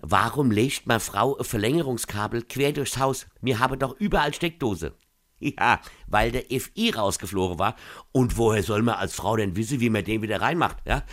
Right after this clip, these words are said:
Wenn der Mann halt nicht im Haus ist. Kann man ja warten, bis der Alte wieder zu Hause ist, ja? So, und da ich das alles nie mehr erleben will,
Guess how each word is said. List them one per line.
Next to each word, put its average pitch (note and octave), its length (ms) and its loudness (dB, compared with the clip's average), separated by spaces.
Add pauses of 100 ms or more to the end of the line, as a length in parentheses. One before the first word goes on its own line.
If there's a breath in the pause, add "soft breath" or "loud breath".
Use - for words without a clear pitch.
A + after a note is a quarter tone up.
(180 loud breath)
Wenn A#2 220 0
der A#2 80 -2
Mann G#2+ 260 2
halt G2+ 140 -2
nicht G2+ 100 0
im F#2+ 140 -2
Haus F2 240 -2
ist. - 180 -6 (680)
Kann A2 160 0
man A2 100 4
ja G2+ 140 2
warten, G#2 220 2
bis A#2 140 -4
der - 120 0
Alte G2+ 200 2
wieder A#2+ 120 0
zu A#2+ 140 0
Hause C#3+ 280 2
ist, - 100 -6
ja? F#2+ 200 -2 (440 soft breath)
So, G2 260 0 (300 loud breath)
und - 180 -4
da G#2+ 120 0
ich - 100 -6
das A2+ 300 -4
alles G3 520 0
nie F3+ 380 0
mehr D#3 320 0
erleben B2 420 0
will, A#2 300 0